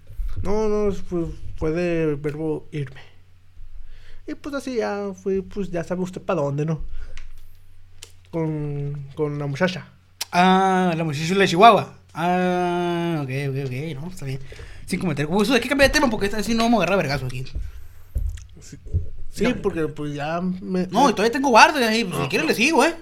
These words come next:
Speaker 1: No, no, como es, el pasado pisado, compa, eso, el pasado pisado.
Speaker 2: ¿Seguro, güey?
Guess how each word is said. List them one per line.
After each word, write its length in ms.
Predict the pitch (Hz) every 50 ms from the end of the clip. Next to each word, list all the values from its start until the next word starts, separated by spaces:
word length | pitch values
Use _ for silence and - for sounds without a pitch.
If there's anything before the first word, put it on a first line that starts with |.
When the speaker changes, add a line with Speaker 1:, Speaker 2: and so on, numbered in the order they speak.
| - -
Speaker 1:
No, 180 | 160 170 185 - - - -
no, 240 | 160 160 156 160 160
como 200 | 156 170 170 170
es, 100 | 160 - -
el 160 | - 170 160 -
pasado 280 | 165 - - 202 202
pisado, 400 | 202 185 185 - 156 151 165 165 160
compa, 200 | 147 143 147 143
eso, 240 | 139 143 143 131 135
el 200 | 151 156 147 -
pasado 760 | - 143 139 135 131 - 196 220 233 247 247 240 240 - - - - -
pisado. 540 | 185 156 139 - - 147 135 131 131 - - - -
Speaker 2:
¿Seguro, 300 | - 147 143 196 294 311 247
güey? 140 | 180 151